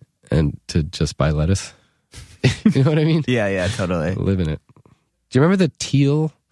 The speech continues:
Speaker 1: teal girl? There was, there was a woman who, um, I think it's teal. Is teal a shade of green?
Speaker 2: I don't
Speaker 1: Greeny-,
Speaker 2: know.
Speaker 1: greenish blue. Well, she
Speaker 2: Maybe.
Speaker 1: wore only teal and white. Like, only.
Speaker 2: Really?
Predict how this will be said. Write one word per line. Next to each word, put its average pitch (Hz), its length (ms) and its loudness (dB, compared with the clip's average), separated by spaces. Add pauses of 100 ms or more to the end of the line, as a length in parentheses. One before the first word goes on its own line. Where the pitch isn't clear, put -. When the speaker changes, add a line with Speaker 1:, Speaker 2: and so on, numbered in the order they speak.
(680)
Speaker 1:
teal 131 580 2 (100)
girl? 123 480 2
There 117 180 0
was, 117 120 0
there 123 200 0
was 120 120 2
a 123 60 0
woman 143 260 2
who, 120 300 2
um, 95 360 0 (1300)
I - 60 0
think - 220 0
it's - 160 -4
teal. 80 400 0 (460)
Is 95 100 2
teal 147 240 2
a 135 60 2
shade 110 180 -2
of 95 100 -4
green? 101 360 0 (1200)
Speaker 2:
I 165 60 -2
don't 214 240 0
Speaker 1:
Greeny-, - 220 4
Speaker 2:
know. 95 320 0
Speaker 1:
greenish 95 240 0
blue. 92 360 0
Well, 110 80 4
she 147 420 2 (220)
Speaker 2:
Maybe. 104 480 0 (240)
Speaker 1:
wore 107 540 2 (140)
only 104 460 0
teal 90 360 0
and 85 160 -4
white. 76 220 -2 (500)
Like, - 140 2
only. 107 180 4
Speaker 2:
Really? 107 340 0